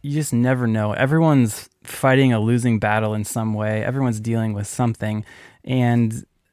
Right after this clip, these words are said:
advice is, is, is well intended most of the time, and trying to help people with their money. You know, a lot of, a lot of good advice out there, but,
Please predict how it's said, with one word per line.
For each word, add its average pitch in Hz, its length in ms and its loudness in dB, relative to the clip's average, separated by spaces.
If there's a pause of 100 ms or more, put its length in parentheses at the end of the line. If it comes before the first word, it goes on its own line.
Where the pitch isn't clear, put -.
advice 165 500 4
is, 131 200 -2
is, 120 500 -4
is 127 180 2
well 147 240 8
intended 117 720 2 (220)
most 117 360 -2
of 113 60 -4
the 107 60 -2
time, 107 480 -2 (540)
and 113 380 0 (340)
trying 127 240 0
to 120 60 2
help 120 220 0
people 113 220 -8
with 113 100 -6
their 110 100 -4
money. 107 440 -2 (140)
You 113 100 -6
know, 104 260 -6 (160)
a - 60 -12
lot 131 220 0
of, 120 160 -2
a 127 60 -2
lot 147 160 2
of 117 100 -2
good 110 140 0
advice 104 380 -2
out 104 200 -4
there, 104 160 -6
but, 107 320 -4